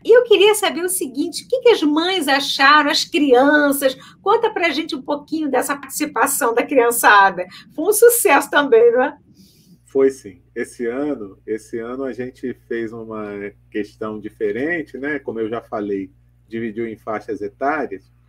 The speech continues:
Speaker 2: mas a gente
Speaker 1: É.
Speaker 2: também criou grupos de WhatsApp com os, com os pais,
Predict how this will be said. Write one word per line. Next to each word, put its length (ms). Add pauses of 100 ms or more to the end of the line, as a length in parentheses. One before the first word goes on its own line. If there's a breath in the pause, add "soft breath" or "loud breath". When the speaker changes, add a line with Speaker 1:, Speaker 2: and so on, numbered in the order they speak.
(240)
Speaker 2:
mas 160
a 60
gente 200
Speaker 1:
É. 20
Speaker 2:
também 260
criou 400
grupos 840 (360)
de 160
WhatsApp 760
com 360
os, 180
com 320
os 160
pais, 720